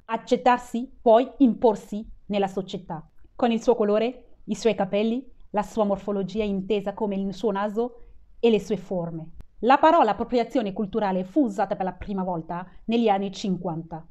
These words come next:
Mentre si sminuiva ancora le acconciature nere africane,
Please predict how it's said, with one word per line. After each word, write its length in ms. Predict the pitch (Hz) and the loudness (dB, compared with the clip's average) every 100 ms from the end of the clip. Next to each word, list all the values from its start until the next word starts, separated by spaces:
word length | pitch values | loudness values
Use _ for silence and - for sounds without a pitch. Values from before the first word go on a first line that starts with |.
| - | -8
Mentre 480 | 220 302 294 214 202 | 4 6 6 2 -4
si 340 | 190 214 185 - | -4 -6 -6 -6
sminuiva 580 | 170 226 247 262 254 202 | 0 4 6 6 4 2
ancora 280 | 202 226 202 | -4 -2 -2
le 100 | 196 | -2
acconciature 920 | 190 202 196 202 220 190 185 - - | -4 -6 -6 -8 -4 -4 -6 -12 -8
nere 480 | 208 226 185 185 214 | -2 0 0 0 -2
africane, 760 | - 202 226 - 180 180 208 | -4 -6 -6 -6 -4 -4 -6